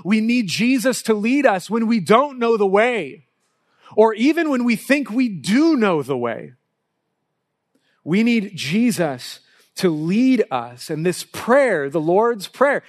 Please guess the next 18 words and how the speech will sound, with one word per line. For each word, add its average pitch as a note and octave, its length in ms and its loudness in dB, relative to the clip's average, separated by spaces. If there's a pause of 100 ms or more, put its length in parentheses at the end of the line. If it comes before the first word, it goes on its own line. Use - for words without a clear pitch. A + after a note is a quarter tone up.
(180)
it G#3+ 140 4
is G#3 120 -2
a A3 120 2
corporate A#3 760 0
prayer. A#3+ 380 0 (180)
We G#3+ 120 6
are A3 80 0
not A#3 380 0
taught G3+ 340 2
to F#3 100 -6
pray, F#3 320 2 (200)
"Lead G3 440 0
me, G3+ 600 0 (1200)
deliver F#3 460 2
me," G#3 380 0
but F3+ 180 -2
"Lead D#3+ 320 -2 (180)
us, - 840 -2